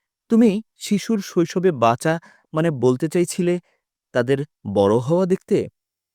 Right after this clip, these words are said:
দেখতে বাঁচা, তাই?" সবচেয়ে প্রিয় বন্ধুর জন্মদিনে যাওয়ার পথে মেয়েটা চলে গেল। আজ সাতাশ বছর পরও ওর খিলখিল হাসির শব্দ শোনার জন্য বা ওর সাথে আর একবার লুকোচুরি খেলার জন্য আমি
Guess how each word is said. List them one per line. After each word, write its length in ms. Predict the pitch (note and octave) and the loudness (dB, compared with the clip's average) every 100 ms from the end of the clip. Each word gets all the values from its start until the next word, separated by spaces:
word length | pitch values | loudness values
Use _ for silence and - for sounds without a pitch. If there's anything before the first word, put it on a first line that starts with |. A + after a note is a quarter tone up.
| - | -14
দেখতে 380 | A#2 A#2+ - F3+ | -4 -4 -2 -2
বাঁচা, 420 | F#3 F#3+ F3+ G2+ - _ _ | 0 0 -2 -4 -10 _ _
তাই?" 340 | G#2+ G2+ G3+ G#3 _ _ _ _ - | -2 0 -2 -6 _ _ _ _ -8
সবচেয়ে 320 | - F3+ G3 | -4 -2 -2
প্রিয় 220 | - F#3 | 2 2
বন্ধুর 500 | E3+ D3+ D#3 C#3 F#3 | 4 2 0 -2 -4
জন্মদিনে 540 | C#3 C3 D3 D#3 E3+ F3 _ _ _ _ A#2+ | -2 -2 -2 -2 -2 -6 _ _ _ _ -2
যাওয়ার 300 | B2 C3+ D3+ | 4 4 4
পথে 420 | F3 - D3 F#2 - _ | -2 -4 -4 -4 -10 _
মেয়েটা 280 | A#2 B2+ C3+ | -4 -2 -2
চলে 280 | C3+ B2+ B2 | -2 0 2
গেল। 280 | A2+ F#2+ E2+ - _ | 2 0 -4 -10 _
আজ 160 | - B2 | -2 -2
সাতাশ 440 | A#2+ - A2 C3 A#2+ | -2 -6 -4 -2 -2
বছর 280 | A2+ A#2+ C#3 | 0 -2 -2
পরও 320 | B2 B2 C3 F2 - _ - | 2 2 2 0 -8 _ -2
ওর 120 | C#3 | -2
খিলখিল 440 | - - C3 - C#3 | -2 -4 -4 -2 -4
হাসির 400 | A2 A2+ - C3+ | -2 -4 -4 -8
শব্দ 340 | - B2+ B2+ D3+ E3 - _ | -4 -4 0 -2 -2 -10 _
শোনার 320 | - D3+ C#3+ D3 | -4 0 2 2
জন্য 220 | D#3 D3 G#2+ G2+ _ _ | 0 0 -2 -6 _ _
বা 180 | C3 C#3+ C#3+ - - | 0 2 2 -4 -2
ওর 140 | B2 | 0
সাথে 280 | B2 C#3 - | 0 -4 -4
আর 200 | D3 A2+ A#2 | -2 0 0
একবার 260 | B2 B2+ | 0 0
লুকোচুরি 540 | A#2+ G#2+ G#2 B2+ C#3 B2+ | 0 0 -2 -4 -4 -6
খেলার 320 | - A#2 B2+ | -4 -2 -2
জন্য 200 | C3+ C#3 F3 - - | -2 -4 -6 -10 -8
আমি 260 | C#3 E3 F3+ | -2 0 0